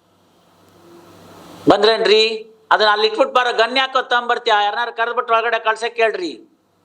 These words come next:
ಗನ್ ಎಲ್ಲ ಅಲ್ಲಿ ಇಟ್ಬಿಟ್ಟು ಬಾ, ವೆಪನ್ ಎಲ್ಲ ಅಲ್ಲಿ ಇಟ್ಬಿಟ್ಟು ಬಾರೋ. ಇವ್ನ್ ತಗೊಳ್ಳೋ ಜ-, ಕಸ್ಟಡಿಗೆ. ಅಷ್ಟೇ.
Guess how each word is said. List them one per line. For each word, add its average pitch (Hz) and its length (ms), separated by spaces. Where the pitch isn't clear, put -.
ಗನ್ 233 200
ಎಲ್ಲ 269 160
ಅಲ್ಲಿ 254 160
ಇಟ್ಬಿಟ್ಟು 254 280
ಬಾ, 220 100
ವೆಪನ್ 226 340
ಎಲ್ಲ 269 180
ಅಲ್ಲಿ 240 140
ಇಟ್ಬಿಟ್ಟು 240 280
ಬಾರೋ. 220 580
ಇವ್ನ್ 208 180
ತಗೊಳ್ಳೋ 247 260
ಜ-, 220 220
ಕಸ್ಟಡಿಗೆ. 196 460
ಅಷ್ಟೇ. 175 420